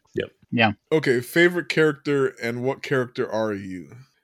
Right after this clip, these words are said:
Speaker 3: This might be a hard one 'cause since most people <laughs> suck, but
Speaker 1: Yeah, like, the entire family sucked. I mean, maybe Linda, like, <clears throat> mom was just trying to hold things together.
Speaker 3: I guess so, yeah. Yeah,
Speaker 1: She was
Speaker 3: yeah,
Speaker 1: the most
Speaker 3: yeah.
Speaker 1: le-,
Speaker 3: Yeah,
Speaker 1: she was
Speaker 3: she
Speaker 1: the most
Speaker 3: wasn't
Speaker 1: level-headed person out
Speaker 3: Yeah.
Speaker 1: of the entire cast.
Speaker 3: Yeah, she was. You're right.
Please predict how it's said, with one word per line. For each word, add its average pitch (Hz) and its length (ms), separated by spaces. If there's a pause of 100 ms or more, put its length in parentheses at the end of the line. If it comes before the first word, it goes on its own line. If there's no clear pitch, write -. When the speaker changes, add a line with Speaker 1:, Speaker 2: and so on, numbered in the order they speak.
(180)
Speaker 3:
This 131 240
might 143 180
be 135 100
a 131 60
hard 127 240
one 123 180
'cause 120 240
since 123 280
most 139 420
people 165 280
<laughs> - 0
suck, - 680 (220)
but 143 340
Speaker 1:
Yeah, 117 220
like, 101 200
the 110 80
entire 117 280
family 95 320
sucked. 92 320
I 95 60
mean, 101 260 (440)
maybe 131 360
Linda, 110 480
like, 101 400
<clears throat> - 40
mom 107 1040
was 101 80
just 104 140
trying 110 140
to 98 60
hold 98 200
things 98 200
together. 98 460 (320)
Speaker 3:
I 202 120
guess 139 320
so, 123 320 (120)
yeah. 120 260 (520)
Yeah, 151 220
Speaker 1:
She 131 80
was 135 120
Speaker 3:
yeah, 113 60
Speaker 1:
the 117 60
most 117 160
Speaker 3:
yeah. 135 80
Speaker 1:
le-, 113 80 (260)
Speaker 3:
Yeah, - 20
Speaker 1:
she 165 60
was 131 80
Speaker 3:
she 131 80
Speaker 1:
the 131 60
most - 80
Speaker 3:
wasn't 104 160
Speaker 1:
level-headed 107 440
person 104 360
out 95 100
Speaker 3:
Yeah. 95 60
Speaker 1:
of 90 80
the 95 140
entire 98 500
cast. 92 440
Speaker 3:
Yeah, 139 140
she 143 140
was. 110 280
You're 127 200
right. 113 100